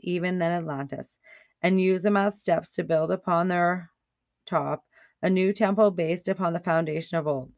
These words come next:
To go higher, to reach ever heavenward, is the age-long cry of the mysteries. It is the same cry that sounded through the temples of Atlantis. It is the fulfillment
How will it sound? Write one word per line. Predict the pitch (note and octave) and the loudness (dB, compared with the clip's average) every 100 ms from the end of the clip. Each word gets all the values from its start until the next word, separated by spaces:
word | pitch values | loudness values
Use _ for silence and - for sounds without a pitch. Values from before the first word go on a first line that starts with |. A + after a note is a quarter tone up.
| - - - | -20 -10 0
To | |
go | F#3 G#3 | 6 6
higher, | G3+ E3 C3+ - C3+ _ | 6 2 0 -6 -12 _
to | - F#3+ | -2 2
reach | G#3+ A#3 - | 4 2 0
ever | E3+ F3+ G3+ G#3+ | 2 6 6 6
heavenward, | F#3 E3 D#3 D3 C3 B2+ - _ _ _ - | 4 0 0 -2 -4 -6 -14 _ _ _ -4
is | F3 | -4
the | D3 - _ _ _ - | -4 -10 _ _ _ 0
age-long | F#3 G3 A3 G#3 G#3 G#3+ | 4 6 6 4 4 2
cry | G#3 F3+ D#3+ | 0 2 4
of | D#3 D3+ | 4 0
the | |
mysteries. | E3 - - - - - _ _ | -6 -8 -12 -14 -14 -18 _ _
It | E3 | -4
is | E3+ | -2
the | E3 | -4
same | F3 G3 G#3 A3 | -4 0 0 2
cry | G#3 F#3+ F#3 | 2 4 2
that | F3+ - | -2 -4
sounded | - D#3+ E3+ F3 | -2 0 -2 -4
through | F#3+ | -4
the | F#3+ | -4
temples | F#3 F#3+ E3+ F#3+ | -4 -4 -2 -4
of | F#3+ F3 | -4 -2
Atlantis. | F3 D3 D3 - - - - _ - | -2 -2 -6 -10 -14 -20 -20 _ -4
It | F#3 | -4
is | F3 | 2
the | F#3+ | 0
fulfillment | F#3+ F#3 - G3 G3 G#3+ A3 A3 | 0 -6 0 2 4 4 4 2